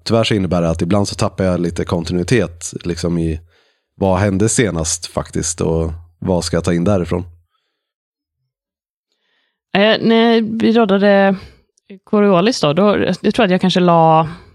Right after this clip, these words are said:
Speaker 2: säg typ, eh, två, tre timmar prepp per, eh, spelsession. Längre om jag skulle göra kartor.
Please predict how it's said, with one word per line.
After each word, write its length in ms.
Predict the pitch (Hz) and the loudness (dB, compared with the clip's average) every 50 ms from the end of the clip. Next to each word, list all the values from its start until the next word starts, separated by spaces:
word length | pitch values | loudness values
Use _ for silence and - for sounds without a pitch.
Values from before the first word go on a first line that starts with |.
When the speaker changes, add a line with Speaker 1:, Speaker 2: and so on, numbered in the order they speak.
| _ _ _ - | _ _ _ 0
Speaker 2:
säg 180 | - 240 233 220 | 2 2 2 2
typ, 300 | - 233 220 214 - - | 2 0 -2 0 0 2
eh, 240 | 226 220 214 214 | 2 4 4 2
två, 180 | 214 - - 233 | 2 2 0 -2
tre 160 | - - 233 | 0 0 -2
timmar 540 | 220 - 254 240 220 208 214 220 254 285 302 294 - | 0 2 2 2 4 4 4 2 2 0 -2 -2 -2
prepp 560 | - 269 277 311 - _ - - - _ - | 0 0 0 -2 -4 _ -8 -8 -8 _ -2
per, 500 | - 226 202 196 196 190 190 196 190 190 | 2 2 4 4 4 4 4 2 2 2
eh, 340 | 190 180 175 175 170 170 175 | 2 2 2 2 2 2 0
spelsession. 720 | 170 - - 202 185 175 - 180 - 220 214 247 247 233 - - - - - - _ _ _ _ _ _ _ - | 0 0 0 0 2 2 0 0 2 2 2 2 0 -4 -8 -12 -20 -20 -20 -20 _ _ _ _ _ _ _ 2
Längre 600 | 202 220 220 208 196 180 180 180 196 208 214 214 | 4 4 6 6 6 4 4 4 4 4 4 4
om 200 | - 202 190 185 | 4 4 4 4
jag 100 | 180 175 | 4 2
skulle 200 | - - 175 165 | 2 2 2 4
göra 140 | 160 151 147 | 4 4 2
kartor. 480 | - - 175 147 139 - 175 180 185 | 4 2 2 2 2 2 2 2 2